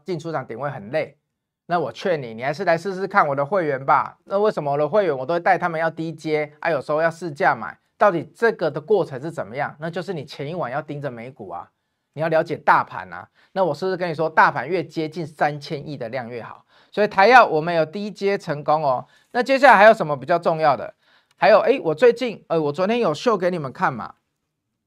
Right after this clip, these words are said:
我记得我昨天有秀给你们看哦。我说有两档做法不同啊，因为刚好有人问到，我就秀给你们看。像一，一档是台药，我那时候就跟你说，我觉得它技术线型不错，所以我秀给你们看。那有一档呢，我觉得要区间操作了，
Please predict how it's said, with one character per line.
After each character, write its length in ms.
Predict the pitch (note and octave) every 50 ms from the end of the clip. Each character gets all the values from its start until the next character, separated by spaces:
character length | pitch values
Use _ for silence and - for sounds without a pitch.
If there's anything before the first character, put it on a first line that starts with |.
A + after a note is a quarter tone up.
| _ _
我 100 | - C3
记 160 | - - A3+
得 160 | E3+ D#3+ C#3+
我 80 | B2+ A#2+
昨 140 | - C#3+ D3+
天 80 | E3+
有 60 | D3+
秀 140 | C3+ - D#3
给 100 | C#3 C3+
你 60 | B2+
们 80 | A#2 A2
看 180 | A#2 C#3+ C3 A#2+
哦。 220 | A2+ G#2+ A2 - _ _ _ _ _ _ _ _ _
我 140 | - C3+ C#3+
说 460 | C#3+ G3 F3+ F#3 F#3+ F#3+ G3 - _ _ _ _
有 120 | - C#3 C#3
两 240 | C3+ D3 D3 F3 F#3+
档 260 | F3 D#3+ C3 A2 A2 -
做 180 | - F#3+ D#3+
法 160 | C#3+ D3 G#2+
不 160 | G2+ - D#3+ D#3+
同 320 | - - D2+ - - _ _ _ _ _ _ -
啊， 100 | C#3+ D#3
因 60 | F3
为 40 | F3
刚 180 | - E3+ -
好 140 | D#3+ C#3+ A2+
有 60 | G#2+
人 160 | G#2 G#2 A2
问 180 | C3 D#3 C#3+ A#2+
到， 240 | - D3 B2 F2+ - _ _ _ _ _
我 120 | - G#2+
就 100 | A2+ C#3
秀 200 | D3 C#3+ F3 D3
给 100 | C3 B2
你 80 | A2+ A#2
们 120 | G2+ F2+
看。 220 | - - A2+ - C3+ _
像 140 | - F#3+
一， 80 | F#3+ A3 G3+ A3 - -
一 80 | G#3+
档 140 | - - D3+
是 80 | D3+ F#3+
台 200 | C#3+ D3+ D3 D#3
药， 160 | F3+ F#3+ D#3
我 160 | B2+ A#2+ -
那 120 | D#3 F3+
时 100 | F3 F3+
候 100 | D#3+ D3+
就 100 | D3+ F3
跟 140 | E3+ E3+ D3+
你 80 | C#3 A#2
说， 180 | A2+ C#3+ C#3+
我 120 | B2+ A#2+ A#2
觉 120 | C#3 D3
得 20 | C#3+
它 100 | C#3+ D3
技 200 | C#3+ D#3+ D3 C3
术 140 | D3 D3+
线 200 | C#3 C#3+ D3+ B2
型 160 | A#2 G#2+ G2 F#2+
不 120 | - -
错， 280 | - - C#3 A#2 - - _ _ _ _ _ _ _ _ _ _ _ _ _ _ _
所 160 | _ - C#3+
以 20 |
我 160 | C#3 C#3 C3 B2
秀 160 | - D#3 C3+
给 80 | B2+
你 80 | A#2+ A#2+
们 160 | G#2+ F#2+ F2
看。 260 | - - A2+ G#2 G#2 _ _ _ _ _ _
那 220 | - G#3+ A#3+ A#3+ E3+
有 240 | - F3+ E3+ F#3 A#3+
一 40 |
档 200 | A3 A3 F3 D#3+
呢， 100 | D#3+ E3+
我 120 | E3+ D#3+ D#3
觉 160 | D3 G#3 G#3+
得 100 | G3 G3+
要 120 | G#3 G#3
区 280 | G3+ G3+ - G#3 G#3 G3+
间 240 | F3 G3 F#3+ F#3+ F#3+
操 260 | - F#3 F3 E3 F3+
作 240 | F3+ G3+ F#3 D3+ B2+
了， 160 | G2+ C#2+ -